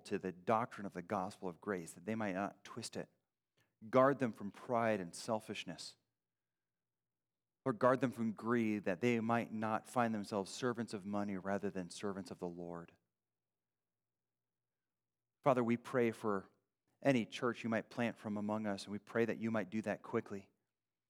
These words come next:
You might raise up leaders from our church, that you might help us to partner with godly men, that we might reproduce churches that share faith in our Lord Jesus Christ and a commitment to honor him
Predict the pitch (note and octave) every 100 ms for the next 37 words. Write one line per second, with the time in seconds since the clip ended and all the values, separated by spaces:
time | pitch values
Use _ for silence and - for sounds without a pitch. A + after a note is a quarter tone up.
0 | - C3 A#2+ A2+ A#2 A#2 A2+ G2+ G2+ A2+
1 | A#2 - G2 F2+ - A#2+ A2 - - _
2 | _ _ _ _ A2+ A#2 G#2 A#2 A#2 A2
3 | G2 - B2+ G#2 A2 G2+ - G#2+ G#2 G2+
4 | G#2 G2+ F2 G#2+ G#2+ G2+ E2 G#2+ - G2
5 | G#2 - - G#2+ G#2 F#2 - _ _ _
6 | _ - A#2 - - - B2+ G#2+ - -
7 | A2+ A2 G#2 F#2 G2+ G2+ - F2+ F2+ -
8 | - G2+ G2 F2+ - G2 G#2+ F2+ G2+ F2
9 | F#2+ F#2+ F#2 - F#2+ F2+